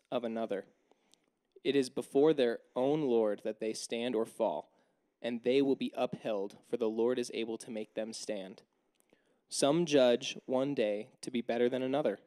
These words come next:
while others judge all days to be alike. Let all be fully convinced in their own minds. Those who observe the day,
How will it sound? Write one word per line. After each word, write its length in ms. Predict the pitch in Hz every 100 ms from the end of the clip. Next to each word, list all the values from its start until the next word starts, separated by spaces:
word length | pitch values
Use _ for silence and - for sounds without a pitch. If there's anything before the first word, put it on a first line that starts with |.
| -
while 220 | 123 120
others 300 | - 135 147
judge 360 | - 113 110 - -
all 180 | 120 127
days 320 | 127 117 117
to 120 | - 123
be 120 | 117
alike. 460 | 107 98 101 - _ _ _ _ _ _ _ _ -
Let 280 | 127 123 - -
all 260 | 131 135 143
be 160 | 139
fully 380 | 110 - 135 147
convinced 600 | 151 160 147 120 104 -
in 100 | 120
their 180 | 117 110
own 240 | 117 127 123
minds. 500 | 104 101 104 - - _ _ _ _ _ _
Those 300 | 127 139 143
who 140 | 147 131
observe 520 | 127 127 131 139 135
the 80 | 127
day, 420 | 127 113 101